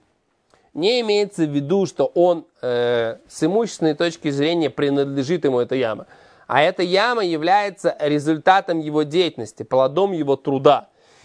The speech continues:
И поэтому он за неё несёт ответственность. Поэтому, говорит, Бааль Абор называет Тора не человека, которому, а,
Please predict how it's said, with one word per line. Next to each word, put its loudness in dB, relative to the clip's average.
И -6
поэтому 2
он 2
за -6
неё -2
несёт -2
ответственность. -4
Поэтому, 0
говорит, -2
Бааль 4
Абор 0
называет 0
Тора 2
не -6
человека, 2
которому, 0
а, -10